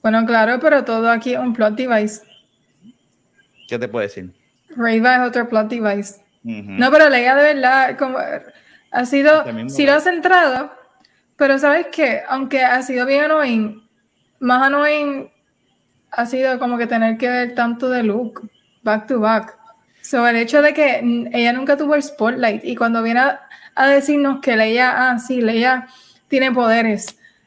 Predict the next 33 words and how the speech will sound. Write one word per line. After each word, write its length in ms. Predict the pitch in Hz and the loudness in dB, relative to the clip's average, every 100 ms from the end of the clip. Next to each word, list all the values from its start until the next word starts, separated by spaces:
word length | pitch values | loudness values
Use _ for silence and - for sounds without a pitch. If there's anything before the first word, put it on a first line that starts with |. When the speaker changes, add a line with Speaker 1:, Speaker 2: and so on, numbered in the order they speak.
| _ | _
Speaker 1:
eh, 500 | 233 214 214 208 208 220 | -2 2 2 2 0 0
tiene 160 | 233 | 0
habilidades, 680 | 240 262 247 214 214 208 - | 2 2 2 2 2 0 -4
es 60 | - | 0
en 640 | 226 233 254 247 233 220 214 - | 2 4 2 2 2 0 0 -2
Rise 280 | 220 226 | 0 0
of 60 | 262 | -2
Skywalker, 800 | - 285 285 226 220 208 208 214 _ _ _ _ _ _ _ _ - | 2 4 4 2 0 -2 -4 -6 _ _ _ _ _ _ _ _ -4
y 140 | 247 | 0
ni 140 | 240 240 | 2 2
le 100 | 226 | 2
dan 260 | 214 214 | 2 2
énfasis, 560 | 240 262 320 294 226 202 | -2 0 0 0 -4 -8
porque, 640 | - 214 208 202 202 - - _ - | -8 -4 -2 0 -2 -6 -12 _ -4
¿verdad? 360 | 214 208 285 | 0 2 2
Ya 100 | 254 | 0
no 160 | 220 220 | 2 2
había 220 | 226 254 254 | 2 2 2
manera 340 | 247 254 247 | 0 0 0
de 100 | 240 | 0
grabar 300 | 233 220 233 | 0 2 0
footage 400 | 233 254 247 233 | 0 0 0 0
nuevo 380 | 214 240 247 214 | 0 2 0 2
de 160 | 208 247 | 2 0
eso. 340 | 247 202 190 - _ _ _ _ _ _ _ _ - | -4 -6 -6 -14 _ _ _ _ _ _ _ _ -2
Pero, 840 | 247 240 233 233 226 220 202 220 | 0 2 2 0 0 0 0 -2
Speaker 2:
Ujú. 60 | - _ | -6 _
Speaker 1:
y 100 | - | -2
las 160 | 240 226 | 0 0
escenas 280 | 226 226 240 | 0 -2 0
que 100 | 269 | 0
ya 120 | 254 | 2
tenía 420 | 247 247 254 233 | 0 0 0 0